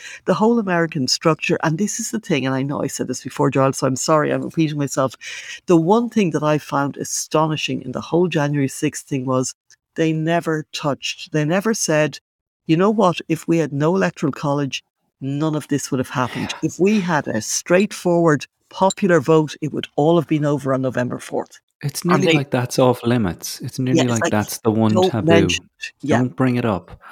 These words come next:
Speaker 1: And Democrats
Speaker 2: Um,
Speaker 1: don't bring it up either. You know,
Speaker 2: Yeah.
Speaker 1: they're, the, that committee is overwhelmingly Democrat. It's, it's seven to two Democrat. Not a single one of them has said we should look at,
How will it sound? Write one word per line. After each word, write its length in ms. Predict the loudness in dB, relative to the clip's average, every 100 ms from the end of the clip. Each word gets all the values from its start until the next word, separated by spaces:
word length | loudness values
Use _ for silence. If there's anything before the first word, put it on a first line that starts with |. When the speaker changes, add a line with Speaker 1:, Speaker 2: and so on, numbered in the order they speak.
| -8 0
Speaker 1:
And 160 | 2
Democrats 500 | 4 4 4 2 -2
Speaker 2:
Um, 80 | -2
Speaker 1:
don't 140 | -2 0
bring 160 | 2
it 60 | 2
up 160 | 0 0
either. 280 | 0 0 -2 -14 _ _ -4
You 120 | 2
know, 60 | 4
Speaker 2:
Yeah. 60 | 6 4 0
Speaker 1:
they're, 140 | -4 -6 0
the, 120 | 2 4
that 220 | 2 2
committee 480 | 0 0 2 0 0
is 180 | -2 -8 _ 0
overwhelmingly 800 | 2 0 0 -2 0 -2 -2 0
Democrat. 520 | -2 -2 -4 -6 -4
It's, 240 | -6 -6
it's 200 | -4 -4
seven 300 | -2 -2 -2
to 120 | -6 -4
two 200 | -4 0
Democrat. 560 | 0 -2 -4 -6 -6 -12 -18 -18 -8
Not 360 | -2 0 0 -2 -10
a 60 |
single 440 | -8 -6 -2 2 2
one 120 | 2
of 40 |
them 100 | 0
has 100 | -4
said 220 | -2 -2 -2
we 160 | -4
should 260 | -2 -4 -2
look 280 | 0 0 -2
at, 260 | -4 -6